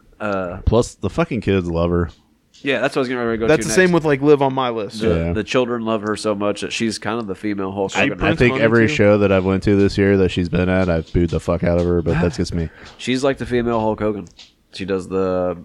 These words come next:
Speaker 1: bodybuilding type shit, running real fast, jumping real far, all that. You know what I mean? So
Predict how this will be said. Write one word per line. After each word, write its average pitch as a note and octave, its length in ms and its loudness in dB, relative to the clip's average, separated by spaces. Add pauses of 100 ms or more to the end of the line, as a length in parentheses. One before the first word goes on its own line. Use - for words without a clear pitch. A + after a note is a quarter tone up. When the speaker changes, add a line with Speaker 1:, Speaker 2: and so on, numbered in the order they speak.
(120)
Speaker 1:
bodybuilding G2 680 -4
type G2 180 -4
shit, F#2+ 360 -4
running G2 320 -4
real F#2+ 160 -4
fast, F#2 500 -6
jumping F2+ 260 -8
real F2+ 140 -8
far, F2+ 300 -8
all E2+ 140 -6
that. E2+ 240 -10 (100)
You F#2 80 -14
know F2+ 80 -8
what F2+ 60 -10
I F2 60 -12
mean? F#2+ 160 -8
So F#2+ 380 -10